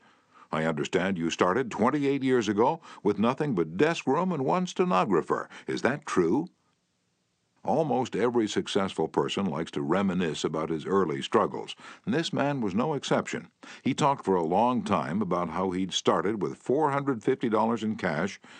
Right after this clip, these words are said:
and an original idea. He told how he'd fought against discouragement and battled against ridicule, working Sundays and holidays twelve to sixteen hours a day,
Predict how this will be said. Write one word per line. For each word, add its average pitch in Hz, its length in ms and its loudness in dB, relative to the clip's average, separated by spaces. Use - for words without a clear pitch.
and 98 340 -2
an 131 100 -2
original 95 640 0
idea. 123 600 0
He 107 120 0
told 104 320 2
how 95 180 2
he'd 95 220 -2
fought 104 340 0
against 98 360 -2
discouragement - 760 0
and 90 200 -2
battled 110 380 2
against 113 340 -2
ridicule, 95 800 0
working 113 400 0
Sundays 85 560 0
and - 100 -10
holidays 76 580 -2
twelve 131 340 0
to 139 80 -4
sixteen 160 480 -2
hours 160 300 -2
a 156 80 -2
day, 151 420 0